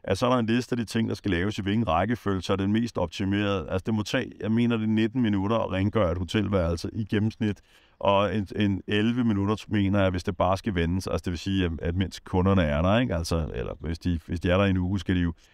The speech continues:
øh, du ved, nye håndklæder og sådan noget lignende et, et, et par gange i løbet af turen der, ikke? Og, og det tager så omkring elleve minutter. Det er sådan en,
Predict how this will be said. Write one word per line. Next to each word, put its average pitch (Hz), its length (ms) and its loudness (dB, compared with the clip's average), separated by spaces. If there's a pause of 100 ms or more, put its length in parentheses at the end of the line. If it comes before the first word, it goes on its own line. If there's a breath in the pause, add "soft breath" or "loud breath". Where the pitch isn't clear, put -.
(260 soft breath)
øh, 80 460 2
du 82 60 0
ved, 85 160 2
nye 90 160 -2
håndklæder 80 460 0
og 71 80 -4
sådan - 100 -4
noget 76 100 0
lignende 80 380 0
et, 73 120 -4
et, 78 140 -6
et 78 120 -6
par 82 120 -6
gange 80 300 0
i 85 40 0
løbet 80 240 0
af 80 80 0
turen 92 360 -2
der, 87 280 0
ikke? 127 180 -2
Og, 85 180 -2
og - 120 -6
det 117 120 -2
tager 85 200 -2
så 95 140 -4
omkring 87 300 -2
elleve 80 280 -2
minutter. 85 420 -2
Det 127 120 -2
er 123 40 2
sådan 120 160 0
en, 95 80 0